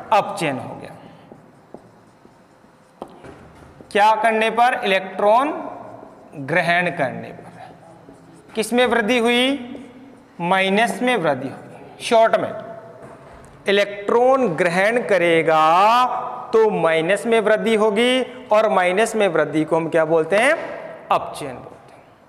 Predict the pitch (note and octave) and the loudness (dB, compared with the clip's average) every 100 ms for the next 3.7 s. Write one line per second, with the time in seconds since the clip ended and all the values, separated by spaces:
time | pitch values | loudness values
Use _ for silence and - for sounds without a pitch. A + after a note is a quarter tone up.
0 | _ _ _ _ _ _ _ - - - | _ _ _ _ _ _ _ -20 -20 -20
1 | - - - - - - - G3 B3 G#3+ | -20 -20 -20 -20 -16 -16 -4 2 2 4
2 | A#3 A3+ - G3 G3 G#3+ G#3+ G3 G#3 A3 | 2 2 2 2 2 2 2 2 0 0
3 | G#3+ G#3+ F#3+ F#3+ G#3 C#4+ | 0 2 0 0 -2 -4